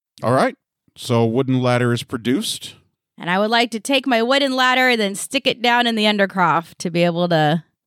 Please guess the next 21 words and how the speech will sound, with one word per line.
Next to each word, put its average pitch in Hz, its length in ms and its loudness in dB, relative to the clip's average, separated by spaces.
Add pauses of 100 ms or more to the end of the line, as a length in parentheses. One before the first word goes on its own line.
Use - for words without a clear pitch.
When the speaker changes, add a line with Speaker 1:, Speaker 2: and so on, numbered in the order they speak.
(200)
Speaker 2:
climb 185 300 0
down. 151 360 0 (560)
Speaker 1:
All 120 200 2
right. 151 180 0 (400)
As 110 540 0
you 107 680 0 (520)
put 165 200 -2 (100)
the 131 240 2
wooden 127 400 0
ladder 117 360 0
down 117 760 0
into 113 560 0
the 101 120 2
Undercroft, 165 640 -2 (640)
you 113 360 2
begin 113 420 0
to 127 180 -4
hear 113 680 0
a 104 220 0
slow 113 440 0
sizzling 131 800 -2